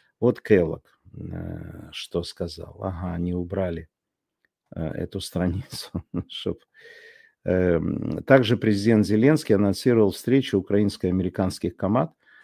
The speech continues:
в конце текущей недели для обсуждения возможности бу-, будущих переговоров между Украиной и Р Ф. То есть, ну, так как бы все искусственно поддержится,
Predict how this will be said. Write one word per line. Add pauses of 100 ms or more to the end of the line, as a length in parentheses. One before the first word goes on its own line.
(160)
в
конце
текущей
недели
для
обсуждения
возможности
бу-,
будущих
переговоров (440)
между
Украиной
и
Р (180)
Ф.
То
есть,
ну, (100)
так
как
бы
все
искусственно
поддержится,